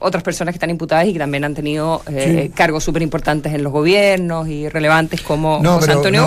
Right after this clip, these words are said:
Speaker 1: Gómez.
Speaker 3: no, pero Matías tiene toda la razón. El
Speaker 2: Yo
Speaker 3: punto, el punto es su llegada, la forma en la que llega
Speaker 1: Sí.
Speaker 3: al, al Consejo de Defensa del Estado. O sea, es un
Speaker 2: A mí
Speaker 3: punto que yo no había hecho y tenés toda la razón. Eso es.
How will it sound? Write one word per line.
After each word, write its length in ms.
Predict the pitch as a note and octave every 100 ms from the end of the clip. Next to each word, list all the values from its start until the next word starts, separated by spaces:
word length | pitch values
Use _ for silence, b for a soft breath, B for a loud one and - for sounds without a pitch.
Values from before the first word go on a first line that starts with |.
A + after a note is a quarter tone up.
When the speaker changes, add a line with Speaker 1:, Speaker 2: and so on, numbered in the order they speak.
| C4
Speaker 1:
Gómez. 140 | D#3 D3+
Speaker 3:
no, 60 |
pero 120 | C#3+
Matías 260 | C#3+ D3+ D3+
tiene 120 | D3
toda 120 | C#3+
la 60 | B2
razón. 280 | G#2+ E2+ D#2+
El 100 | A2+
Speaker 2:
Yo 60 | C3+
Speaker 3:
punto, 360 | C#3+ C3 D3 B2+
el 140 | A#2+
punto 420 | D3 D3+ D3 C#3
es 140 | C3+ G#2
su 180 | C3
llegada, 520 | B2 B2 C3+ C#3 C#3 C3+ B
la 120 | A#2 A2
forma 340 | D#3+ F3 F3+
en 60 | E3+
la 80 | D3
que 140 | D3
llega 420 | D3+ D3+ D3+ D3+ B B
Speaker 1:
Sí. 160 | -
Speaker 3:
al, 180 | A#2+ A#2
al 160 | A2+ A2
Consejo 200 | A#2 A#2
de 40 | G#2
Defensa 120 | G#2
del 80 | F2
Estado. 200 | D2 D2+
O 40 |
sea, 140 | A2
es 60 | A2+
un 60 | A#2+
Speaker 2:
A 20 |
mí 60 | C3+
Speaker 3:
punto 180 | D#3
que 80 | A#2
yo 60 | A2+
no 60 | A2+
había 160 | A2
hecho 160 | A2 A#2
y 20 |
tenés 160 | G2+ F#2+
toda 160 | F2+
la 60 | D2+
razón. 160 | - - - -
Eso 220 | -
es. 80 | G#2